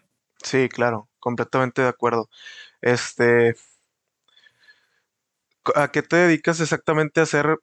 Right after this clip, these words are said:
digo, pasando de tema, en Estudio Lazuli? Porque he escuchado hablar mucho, sé que das clases de yoga,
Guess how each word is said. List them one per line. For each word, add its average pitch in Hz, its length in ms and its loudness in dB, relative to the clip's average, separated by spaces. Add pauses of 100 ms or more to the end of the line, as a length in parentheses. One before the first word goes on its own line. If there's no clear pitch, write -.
(160)
digo, 123 280 0
pasando 123 360 -2
de 135 80 0
tema, 131 380 0
en 123 140 -2
Estudio 123 400 -2
Lazuli? 117 400 -4
Porque 110 340 -6
he 107 60 0
escuchado 139 460 -2
hablar 135 300 0
mucho, 131 380 -4
sé 123 160 -2
que 131 140 -2
das 127 160 0
clases 123 320 -6
de 117 140 0
yoga, 120 520 2